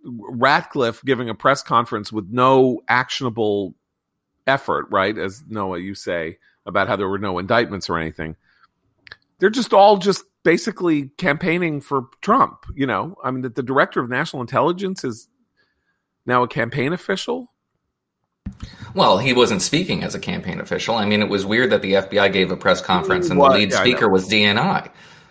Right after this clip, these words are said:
Speaker 1: I
Speaker 2: Like,
Speaker 1: know.
Speaker 2: that al-, that alone was strange. It was
Speaker 1: I know.
Speaker 2: booked, billed as an F B I press conference,
Speaker 1: I know.
Speaker 2: but it
Speaker 1: Who
Speaker 2: wasn't. It
Speaker 1: knows?
Speaker 2: was
Speaker 1: Who knows?
Speaker 2: But, but yeah,
Speaker 1: Well,
Speaker 2: I mean,
Speaker 1: the
Speaker 2: he came
Speaker 1: D N I,
Speaker 2: out, he
Speaker 1: though,
Speaker 2: came
Speaker 1: has
Speaker 2: out and alleged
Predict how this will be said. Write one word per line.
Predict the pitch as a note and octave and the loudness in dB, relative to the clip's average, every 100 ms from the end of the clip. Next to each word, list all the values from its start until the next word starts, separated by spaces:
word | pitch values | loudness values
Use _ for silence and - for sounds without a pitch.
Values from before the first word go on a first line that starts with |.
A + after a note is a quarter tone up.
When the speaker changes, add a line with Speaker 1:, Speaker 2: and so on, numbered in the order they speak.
| _ | _
Speaker 1:
I | - | 0
Speaker 2:
Like, | F#2 | 0
Speaker 1:
know. | F2+ | 2
Speaker 2:
that | A#2+ A#2 | 4 4
al-, | A#2 A#2 - | 4 2 0
that | A#2 | 4
alone | B2+ F3 F#3+ | 4 4 2
was | F2+ - | 0 -2
strange. | G#2+ F2+ - F2 | -6 -6 -8 -8
It | |
was | F#2 | -6
Speaker 1:
I | F#2 | 0
know. | |
Speaker 2:
booked, | - C#3 - | 2 2 0
billed | G#2 A#2 A2 G2+ | 4 4 6 2
as | F#2 | 2
an | F#2+ | -2
F | F#2+ | -4
B | G#2 F#2+ | -2 -2
I | F2 | -2
press | D#3 F3+ | -2 -4
conference, | - D#2+ - - G#2+ | -6 -8 -8 -8 -4
Speaker 1:
I | |
know. | F#2+ | -2
Speaker 2:
but | F2+ | 2
it | |
Speaker 1:
Who | |
Speaker 2:
wasn't. | - E3+ G#2+ | 4 6 4
It | D#2 | 0
Speaker 1:
knows? | |
Speaker 2:
was | F2 F2 - _ _ | -4 -10 -18 _ _
Speaker 1:
Who | D3 C3 | -4 -2
knows? | F2 A1 | -2 0
Speaker 2:
But, | D3+ - - - | -2 -2 -10 -2
but | C#3 C#3 | 2 4
yeah, | G#3+ | 6
Speaker 1:
Well, | G#3+ | 6
Speaker 2:
I | - | 6
mean, | F#3+ | 4
Speaker 1:
the | - | 4
Speaker 2:
he | A3+ | 6
came | |
Speaker 1:
D | A#3 | 6
N | |
I, | A3 | 6
Speaker 2:
out, | G3+ | 8
he | |
Speaker 1:
though, | F#3 | 6
Speaker 2:
came | E3+ | 6
Speaker 1:
has | E3 D3 | 4 4
Speaker 2:
out | C3+ | 4
and | B2+ | 4
alleged | A#2 G2 F2 - - - | 2 2 -2 -4 -8 -10